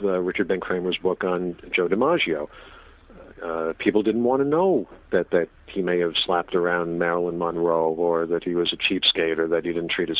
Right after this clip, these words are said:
family well. You know, th-, they want their heroes to remain pure. And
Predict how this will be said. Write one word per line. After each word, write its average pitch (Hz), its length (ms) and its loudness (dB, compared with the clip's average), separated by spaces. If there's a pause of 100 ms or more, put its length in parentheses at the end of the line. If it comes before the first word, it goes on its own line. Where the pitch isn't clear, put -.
family 85 320 -2
well. 78 300 -4 (480)
You 82 100 -8
know, 80 160 -4
th-, 85 240 -4
they 90 120 2
want 95 340 0
their 98 340 4 (380)
heroes 95 640 4
to - 100 2
remain 92 320 0
pure. 85 420 0 (880)
And 82 680 -2